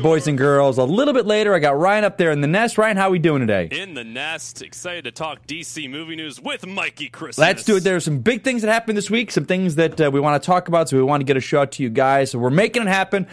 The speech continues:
Speaker 1: a little bit later than our normal time at, uh, one o'clock. We're at two thirty right now because that's what fit our schedules, because Roxy's off trying to think she can manage in the Schmoedown. We all know that's the joke, so that's not gonna happen. She's wasting a trip out to Atlanta. Uh, Adam's opened up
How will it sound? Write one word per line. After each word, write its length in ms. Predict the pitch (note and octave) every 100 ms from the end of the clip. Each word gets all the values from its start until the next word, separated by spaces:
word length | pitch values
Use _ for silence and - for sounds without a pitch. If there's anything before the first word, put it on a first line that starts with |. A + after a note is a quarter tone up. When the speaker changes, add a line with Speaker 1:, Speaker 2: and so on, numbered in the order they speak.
| D#3+
Speaker 1:
a 60 | F#3+
little 160 | A3+
bit 100 | A#3
later 220 | A3+ A3
than 120 | G3+ F#3+
our 80 |
normal 300 | F3+ F3+ F3
time 340 | E3 F3+ F3 E3+
at, 200 | D3+ D3
uh, 600 | C3+ B2+ B2 A#2+ A2+ A2+
one 200 | C#3+ D3
o'clock. 360 | - E3+ E3
We're 80 | C3+
at 100 | A#2
two 160 | - D#3
thirty 220 | - C#3+
right 140 | C3+
now 160 | C3+ D3+
because 220 | C3+ A2+
that's 200 | C3 B2
what 140 | A#2 -
fit 180 | E3
our 100 | B2
schedules, 520 | A2 - A3+ G#3 G#3+ D3
because 340 | C#3 C#3 G#2
Roxy's 400 | D#3 - - D3
off 260 | D#3+ D3 - - -
trying 240 | - E3 D#3+
to 80 |
think 220 | C#3 D#3+ C3+
she 140 | D#3+
can 300 | D3 C3+ A2+
manage 340 | A#2+ C3+ C#3 B2
in 80 | B2+
the 60 |
Schmoedown. 420 | - D#3 D3+ D3
We 60 | C3
all 80 | B2
know 240 | A#2 A#2
that's 280 | A2+ C#3 -
the 120 | C#3
joke, 440 | A2 G#2 D#3 D#3 -
so 100 | C3
that's 160 | C3+
not 120 | C3 A#2+
gonna 160 | A2+
happen. 220 | A#2+ A#2+
She's 160 | - G#2+
wasting 300 | A#2 G#2+ G#2+
a 20 |
trip 240 | F#2+ A2 A2+
out 160 | G2
to 80 | G#2
Atlanta. 420 | F#2 D3+ E3+ D#3+ - - - - -
Uh, 120 | B2 D3 -
Adam's 360 | F#3+ A3 E3+
opened 280 | G3+ G3 F3+
up 300 | D#3 C#3+ -